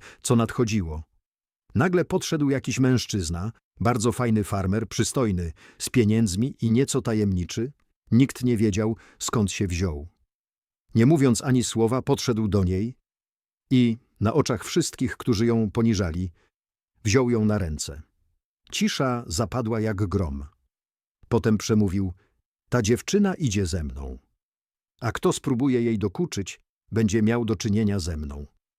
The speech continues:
To, co zrobił później, sprawiło, że miasteczko rozdziawiło usta. Samantha urodziła się w okropną noc.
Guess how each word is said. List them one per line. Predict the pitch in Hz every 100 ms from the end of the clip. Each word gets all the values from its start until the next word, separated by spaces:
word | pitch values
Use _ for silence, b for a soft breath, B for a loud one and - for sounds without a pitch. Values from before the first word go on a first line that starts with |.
| _ _ _ _ _
To, | - 175
co | 147 104
zrobił | 123 120 117 104
później, | 117 90 110 135
sprawiło, | - - 110 95 85 92 117 _ _ _
że | 90 113
miasteczko | 120 - 156 - 120
rozdziawiło | 113 92 101 101 123 117
usta. | 110 - - 78 71 - _ _ _ _ _ _ -
Samantha | - 107 120 123 120
urodziła | 127 113 104 98 117
się | 104 120
w | 107
okropną | 110 107 - 117 117
noc. | 127 92 -